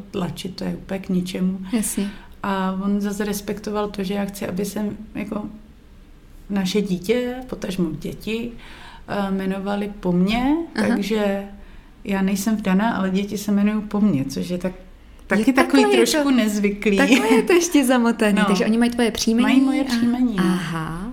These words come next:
Speaker 2: to je, to je
Speaker 1: Já mám
Speaker 2: zajímavé.
Speaker 1: Hájkovi děti <laughs> a po mamince a tatínek se jmenuje jinak.
Speaker 2: Aha. A jaký pro vás byl teda impuls, já jsem jako,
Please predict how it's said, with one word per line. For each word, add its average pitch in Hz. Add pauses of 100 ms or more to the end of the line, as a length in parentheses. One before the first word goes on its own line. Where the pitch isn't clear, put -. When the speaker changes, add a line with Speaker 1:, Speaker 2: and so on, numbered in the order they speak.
Speaker 2:
to 180
je, -
to -
je 151
Speaker 1:
Já -
mám 180 (140)
Speaker 2:
zajímavé. 302
Speaker 1:
Hájkovi 196
děti 202
<laughs> -
a 226 (140)
po 226
mamince 196 (540)
a -
tatínek 202 (1300)
se -
jmenuje 202
jinak. 175 (160)
Speaker 2:
Aha. 185 (960)
A 185 (260)
jaký 175
pro 226
vás 233
byl 247
teda 254 (160)
impuls, 208
já 185
jsem 190
jako, 170